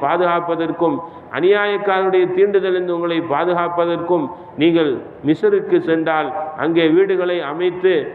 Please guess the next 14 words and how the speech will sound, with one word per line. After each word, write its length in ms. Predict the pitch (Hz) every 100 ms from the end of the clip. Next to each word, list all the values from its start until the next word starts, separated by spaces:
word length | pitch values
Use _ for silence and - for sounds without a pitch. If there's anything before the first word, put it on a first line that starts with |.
| - 135
அங்கே 220 | 180 180 175
தொழுங்கள், 480 | 165 185 190 180 156 156
தொழுகையை 340 | 185 190 185 160
நிலைநாட்டுங்கள் 800 | 160 190 185 180 180 165 160 143 - - -
என்று 180 | 147 156 147
அல்லாஹ் 300 | 160 156 143
ரப்புல் 280 | 139 143 151 147
ஆலமீன் 460 | 147 139 156 175 139 - - -
அவர்களுக்கு 500 | 143 139 139 131 135 123 127
சொன்னான் 340 | 135 139 131 123
என்பதை 340 | 139 135 131 139 131
நாம் 160 | 123 110
பார்க்கிறோம். 480 | 120 117 117 117 110 - - - -
இப்படியாக 540 | 147 196 180 185 185